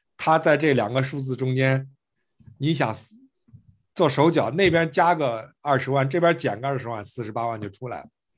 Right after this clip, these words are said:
而按这个易福贤的这个用卡介苗这个，实际上是一个硬的一个指标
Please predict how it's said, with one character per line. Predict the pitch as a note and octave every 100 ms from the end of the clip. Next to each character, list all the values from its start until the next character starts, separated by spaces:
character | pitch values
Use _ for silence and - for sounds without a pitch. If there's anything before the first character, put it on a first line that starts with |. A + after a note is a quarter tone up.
| _ _ _ _
而 | - C3
按 | F3 F3
这 | E3+ C#3+
个 | A2 F#2 - _ _ _ _ _ -
易 | - E3
福 | C3+
贤 | - B2+
的 | D#3
这 | D3 C3+
个 | G2+ F2+ - _
用 | E3 D3
卡 | C3 G#2+
介 | C3+ E3+
苗 | C#3 D3+
这 | E3+ B2
个， | F#2 E2 _ _ _ _ _ _ _ _ _
实 | - - - D3+
际 | F3+
上 | C3+ A2+
是 | G2+ G#2 G#2 C#3
一 | B2+
个 | C3 C3+ G#2+ F#2 _ _ -
硬 | G3+ A3 C3+ G2+
的 | E2+ D#2
一 | F2 F#2
个 | F2+ E2
指 | - -
标 | F2+ F2 E2